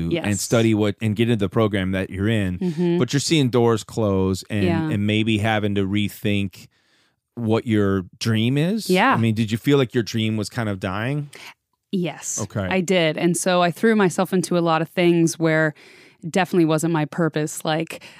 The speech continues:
Speaker 2: I think being in a sorority is an amazing thing for a lot of people, but for me,
Speaker 1: Was
Speaker 2: it,
Speaker 1: it
Speaker 2: it just wasn't, it didn't fit. And I was like, "Okay, I guess I'm not that." So I started just trying on a lot of masks, you know? Like, I just was like,
Speaker 1: Interesting.
Speaker 2: "Do I fit here? Do I fit there? Do I,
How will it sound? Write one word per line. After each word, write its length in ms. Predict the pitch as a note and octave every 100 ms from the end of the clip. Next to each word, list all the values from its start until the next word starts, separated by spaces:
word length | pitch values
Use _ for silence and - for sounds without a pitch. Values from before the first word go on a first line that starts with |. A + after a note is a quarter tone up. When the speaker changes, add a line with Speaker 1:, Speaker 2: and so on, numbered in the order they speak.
| -
Speaker 2:
I 80 | F3+
think 260 | F#3+ F#3
being 140 | - F3+
in 80 | E3+
a 60 |
sorority 420 | - F3 E3 E3
is 100 | E3+
an 80 | E3
amazing 680 | D#3+ E3+ F3 D#3+ E3 F3 E3
thing 360 | - E3+ E3+ E3+
for 140 | E3
a 60 | D3+
lot 200 | D3+ D#3
of 80 | -
people, 320 | E3 D3 F3
but 140 | D#3
for 180 | - E3
me, 520 | D#3 D#3+ F3 E3 D3+ - - _ -
Speaker 1:
Was 100 | F#2+
Speaker 2:
it, 60 | G2+
Speaker 1:
it 180 | G2 -
Speaker 2:
it 80 |
just 180 | A3 -
wasn't, 240 | A3+ G#3+ -
it 60 |
didn't 200 | A3 A3
fit. 420 | - - A#3+ E3 -
And 120 | F3+
I 40 | F3+
was 100 | F3
like, 100 | F3
"Okay, 440 | A3 - G3+ G3
I 80 | F#3+
guess 200 | F#3+ -
I'm 120 | G3
not 220 | F#3 F3 D#3+
that." 320 | E3+ F3 E3+ -
So 80 |
I 60 | G3+
started 280 | - C#4 D4+
just 180 | C#4+ -
trying 240 | A#3 G#3+
on 100 | G#3
a 60 | F#3+
lot 160 | F3+
of 40 | D#3+
masks, 680 | D#3+ D#3 C#3+ - - - G3
you 100 | F#3
know? 180 | F#3
Like, 140 | G#3+ -
I 60 | F#3+
just 200 | - G#3+
was 100 | E3
like, 120 | G2+
Speaker 1:
Interesting. 280 | F#2+ E2+ -
Speaker 2:
"Do 120 | G#3
I 80 | G#3
fit 220 | - A3+
here? 380 | - C#4 C4+ G#3
Do 160 | F#3
I 80 | F3
fit 220 | F3 G3+ -
there? 460 | F3 B3+ B3+ A3+ F3+
Do 220 | G3 F#3+
I, 320 | F3+ F3